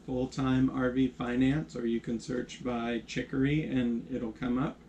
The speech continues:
And it's available in ebook right now, and then the print version should be on Amazon in the next week or so. It just takes a little longer to get the print version up there, but, um, it will be available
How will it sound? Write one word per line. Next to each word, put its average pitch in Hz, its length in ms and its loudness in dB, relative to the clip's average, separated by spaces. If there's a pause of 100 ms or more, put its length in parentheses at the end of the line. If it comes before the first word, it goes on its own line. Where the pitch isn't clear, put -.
(500)
And 123 320 2
it's - 180 -2
available 135 460 4
in 123 200 2
ebook 151 500 4
right 131 280 0
now, 151 500 2
and 135 160 8
then 120 160 4
the 117 80 0
print 131 280 -2
version 123 920 0
should 139 360 -4
be 123 640 6 (440)
on 123 420 0 (180)
Amazon 123 840 2
in 127 160 2
the 120 80 2
next 117 380 -2
week 117 280 -2
or 110 140 -2
so. 107 400 -6 (240)
It - 80 -6
just - 240 -2
takes 123 240 -4
a 127 60 -8
little 113 260 -2
longer 110 480 -2 (460)
to - 60 -12
get 113 200 -4
the 123 60 -6
print - 320 -6
version 110 420 -4
up - 80 -8 (100)
there, 110 260 -6
but, 107 200 -6 (460)
um, 107 340 -4
it 123 160 2
will 120 160 2
be 120 140 0
available 113 840 -4